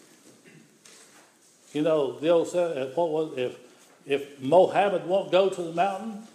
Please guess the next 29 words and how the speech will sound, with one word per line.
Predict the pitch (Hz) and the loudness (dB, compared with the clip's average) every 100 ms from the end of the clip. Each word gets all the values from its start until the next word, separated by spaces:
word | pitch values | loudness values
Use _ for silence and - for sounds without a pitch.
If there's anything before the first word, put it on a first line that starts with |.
| - | -20
bring | 135 147 208 208 | -6 2 2 2
the | 208 | 0
mountain | 220 226 208 | 2 0 -4
to | 202 | -4
Mohammed. | 202 226 180 226 226 107 - | 4 4 4 0 -4 -8 -6
So | 160 | 4
that's | 214 226 | 6 6
what | 233 208 | 2 2
we | 233 220 | 0 0
have | 208 | -2
to | - | -4
do. | 143 165 139 - - | -2 0 -2 -6 -2
If | 180 151 | 0 4
they | 190 247 | 6 6
don't | 254 247 | 6 2
come | 226 233 | 0 0
to | 202 | -2
church, | - 226 247 247 - 147 | 2 4 4 2 -10 0
we | 196 262 | 4 4
take | 262 226 - | 4 2 2
the | 202 | -2
church | - 220 220 - | 2 2 0 -2
to | - | -2
them. | 190 185 - - - - _ - - - - - - - - - - - - - 302 262 - - - | 2 2 2 -10 -20 -20 _ -20 -20 -20 -20 -20 -20 -20 -20 -20 -18 -18 -20 -20 -20 -20 -20 -20 -18
We, | 123 165 254 233 - - - - - 131 | 0 4 4 0 -8 -16 -20 -20 -18 0
we | 185 269 | 2 4
let | 247 240 240 | 2 0 0
them | 202 185 | -4 0
know | 214 208 135 | 2 2 2